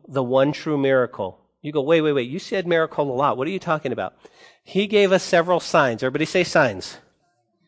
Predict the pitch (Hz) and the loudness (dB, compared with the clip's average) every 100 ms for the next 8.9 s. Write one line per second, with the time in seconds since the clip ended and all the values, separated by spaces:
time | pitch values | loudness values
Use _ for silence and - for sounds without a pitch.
0 | _ _ 143 139 160 208 - 196 156 143 | _ _ -2 2 4 2 2 2 4 2
1 | 156 165 147 139 135 - 131 139 165 117 | 0 0 0 0 -4 -6 -2 0 2 0
2 | 95 - 123 127 139 139 135 139 139 135 | -4 -8 -6 -6 -2 0 2 0 0 -2
3 | 139 139 131 135 139 123 120 117 127 175 | -2 -2 -2 -6 -14 -6 -6 -4 -4 0
4 | 147 107 - - _ 143 139 147 139 127 | 0 -2 -14 -20 _ -6 0 0 0 -2
5 | 156 214 202 151 147 - 131 143 - 139 | 0 0 2 0 -2 -4 -4 -4 -4 -6
6 | 120 127 127 165 151 123 120 - 131 120 | -4 -2 0 2 2 -2 -6 -6 -6 -4
7 | 120 127 - 131 139 180 165 135 120 110 | -6 -6 -6 -2 0 0 -2 -6 -6 -6
8 | - 104 - 135 - 143 180 240 - | -10 -14 -6 -6 0 2 2 0 -8